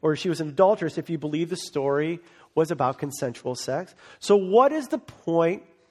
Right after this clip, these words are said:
of Matthew including such questionable women with questionable backgrounds? Matthew is communicating to us that Jesus is the fulfillment of God's promise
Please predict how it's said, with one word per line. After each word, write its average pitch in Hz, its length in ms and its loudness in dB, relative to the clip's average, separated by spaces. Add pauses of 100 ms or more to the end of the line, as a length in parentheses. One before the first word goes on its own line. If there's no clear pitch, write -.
(140)
of 151 240 0
Matthew 196 800 2 (220)
including 233 720 0
such - 720 -2 (300)
questionable 226 840 2 (320)
women 165 480 2
with 170 220 -2
questionable 175 560 0
backgrounds? 220 680 0 (680)
Matthew 254 800 2
is 330 140 -4
communicating 233 1000 -2 (880)
to - 180 0 (120)
us - 480 2 (240)
that 185 280 2
Jesus 208 800 0 (220)
is 202 200 4
the 202 160 0
fulfillment 269 840 2
of 160 180 0
God's 151 320 2
promise 247 680 2